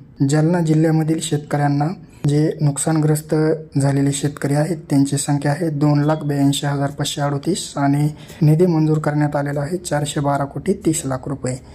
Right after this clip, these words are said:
हिंगोली जिल्ह्याकरिता निधी आहे चारशे एकोणवीस कोटी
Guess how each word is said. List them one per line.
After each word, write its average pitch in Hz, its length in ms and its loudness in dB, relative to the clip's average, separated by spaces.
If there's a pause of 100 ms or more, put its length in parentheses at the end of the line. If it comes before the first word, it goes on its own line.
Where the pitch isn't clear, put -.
(160)
हिंगोली 175 360 4
जिल्ह्याकरिता 160 760 0 (320)
निधी 151 240 4
आहे 147 240 0
चारशे 143 460 -4
एकोणवीस 143 520 0
कोटी 147 440 -4